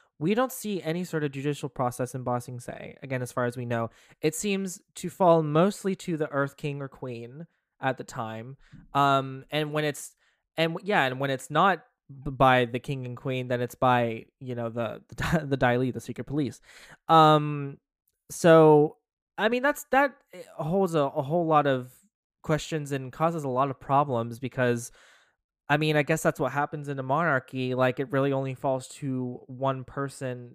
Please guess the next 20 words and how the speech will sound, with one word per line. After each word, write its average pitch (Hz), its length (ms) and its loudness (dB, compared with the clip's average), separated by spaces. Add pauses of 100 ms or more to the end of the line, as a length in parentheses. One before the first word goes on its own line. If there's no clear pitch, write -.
(120)
to 131 180 -10
decide 135 400 -4
all 120 160 -4
of 117 100 -10
that. 117 300 -2 (360)
But 180 100 4
I 190 100 4
think, 220 300 -4
like, 180 320 0 (760)
I'm 185 180 0
thinking 240 300 -4
more 185 160 0
in 160 80 -4
terms 160 260 -8
of 147 60 -8
just, 147 220 -6
like, 131 280 0
sort 151 220 -4
of, 131 140 -8
like, 123 260 -4